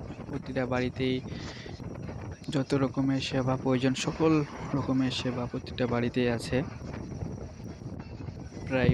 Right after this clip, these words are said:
প্রতিটা মানুষের নিজস্ব প্রাইভেট কার আছে, তারা প্রাইভেট কারেই চলাফেরা করে। এদেশের মানুষ নিজস্ব তেমন একটা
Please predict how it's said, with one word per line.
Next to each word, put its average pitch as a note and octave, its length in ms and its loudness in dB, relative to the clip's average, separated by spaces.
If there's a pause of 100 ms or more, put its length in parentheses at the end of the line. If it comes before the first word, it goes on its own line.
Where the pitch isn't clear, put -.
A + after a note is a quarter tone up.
প্রতিটা C3+ 360 -2 (140)
মানুষের B2 580 -2 (160)
নিজস্ব A#2+ 380 -4 (560)
প্রাইভেট A#2+ 380 0 (100)
কার A#2 180 2 (120)
আছে, A2+ 240 -4 (560)
তারা A2+ 260 0 (540)
প্রাইভেট A#2+ 420 -2
কারেই A#2 340 -2
চলাফেরা A2+ 420 -4 (100)
করে। A2 220 0 (1600)
এদেশের D#3 340 -2 (100)
মানুষ C#3 360 4 (320)
নিজস্ব C3 400 -2 (680)
তেমন B2+ 280 0 (120)
একটা B2 300 -4